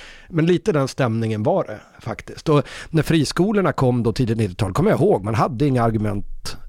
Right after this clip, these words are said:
emot det. Just därför att, eh, man visste inte själv vad man ville göra riktigt. Och då blev det som det blev. Lite grann. Men svaret på monarkin är då, för det här blev en lång, eh, utläggning här,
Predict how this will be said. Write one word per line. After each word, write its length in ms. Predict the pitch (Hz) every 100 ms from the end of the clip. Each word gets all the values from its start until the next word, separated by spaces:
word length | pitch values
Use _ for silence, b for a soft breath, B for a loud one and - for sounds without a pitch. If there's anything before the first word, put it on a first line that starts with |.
| -
emot 320 | 117 151 240 - - - -
det. 240 | 117 104 - - -
Just 360 | 117 127 - -
därför 360 | 120 - 120 -
att, 440 | 107 - - -
eh, 60 | 113
man 280 | 107 127 135
visste 260 | 131 -
inte 140 | 117 123
själv 280 | 175 196 95
vad 100 | 101
man 100 | 98
ville 140 | 98
göra 260 | 107 113 117
riktigt. 360 | - - -
Och 140 | - 131
då 60 |
blev 340 | 139 143 180 120
det 80 |
som 160 | 95 107
det 60 | 98
blev. 180 | - - - - - -
Lite 220 | 135 -
grann. 100 | - _ _ _ _ _ _ _ _
Men 120 | 123 123
svaret 300 | 160 160 147
på 80 |
monarkin 520 | 143 131 127 214 247 123
är 180 | 92
då, 260 | 90 90 - -
för 120 | 120
det 140 | 120 127
här 100 | 135
blev 200 | 131 120
en 140 | 117
lång, 320 | 147 123 104
eh, 140 | 95 107 127 117 127 117
utläggning 840 | 131 139 120 - 127 175 156 143
här, 100 | 127